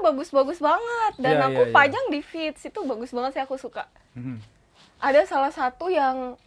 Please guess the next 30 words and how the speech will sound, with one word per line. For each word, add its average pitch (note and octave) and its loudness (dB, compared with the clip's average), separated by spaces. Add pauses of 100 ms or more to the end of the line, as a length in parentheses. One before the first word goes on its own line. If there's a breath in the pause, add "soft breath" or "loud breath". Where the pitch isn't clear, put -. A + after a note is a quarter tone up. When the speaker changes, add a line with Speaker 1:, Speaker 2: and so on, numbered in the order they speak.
Speaker 1:
bagus A#3+ -4
banget B3 -4
aku D4 -10
suka - -12
sih, A3+ -16
eh, A#3 -4
fotografernya A#3 -2
emang E4+ -2 (520 loud breath)
dia B3+ -2
tuh G#4 -6
banyak A#3+ -2
fotoin B3 -4
usher-usher, B3 -4
kayak - -2
spesialis A#3 -6
usher-usher. A3 -8 (140)
Dan A3+ -6
Speaker 2:
Koleksi C4+ 0
Speaker 1:
memang C#4 -2
fotonya - 0
Speaker 2:
foto C4 4
usher, B3 4
Speaker 1:
bagus, A#3+ -2
bagus A3+ -12 (240)
Speaker 2:
bagus-bagus C#3 -4
Speaker 1:
banget. C3 -6
Speaker 2:
mate. B2 -6
Iya, A#2+ -8
iya, G#2 -12
iya. F#2+ -14